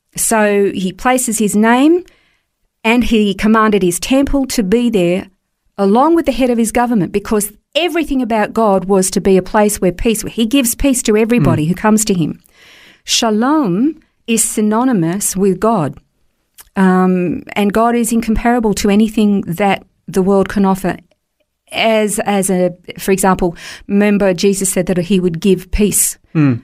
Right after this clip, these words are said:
Speaker 1: to his people, but it would be peace that the world wouldn't understand. It can't give, it can't take it away, it doesn't understand it.
Speaker 2: Yeah.
Speaker 1: I wanted to, um, mention Psalm forty-six.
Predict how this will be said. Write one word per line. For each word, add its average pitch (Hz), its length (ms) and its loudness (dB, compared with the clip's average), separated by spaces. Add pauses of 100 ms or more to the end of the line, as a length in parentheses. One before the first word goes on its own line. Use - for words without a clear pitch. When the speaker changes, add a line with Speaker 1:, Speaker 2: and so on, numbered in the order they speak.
(140)
Speaker 1:
to 208 200 2
his 180 240 0
people, 220 280 0
but 190 160 0
it 185 60 -2
would 185 120 -2
be 175 100 -6
peace 233 300 -4
that - 120 -6
the 175 100 -6
world 202 300 0
wouldn't 196 240 0
understand. 208 500 2
It - 80 -4
can't 175 300 -2
give, 226 180 0
it - 100 -2
can't 170 220 -4
take 180 240 -4
it 165 60 -4
away, 202 340 0
it - 60 -4
doesn't 185 240 0
understand 208 600 0
it. - 180 -2 (160)
Speaker 2:
Yeah. 143 200 2 (880)
Speaker 1:
I 214 60 2
wanted 302 420 2
to, 220 300 0
um, 175 420 0 (1120)
mention 208 680 2
Psalm 220 380 0
forty-six. - 840 -4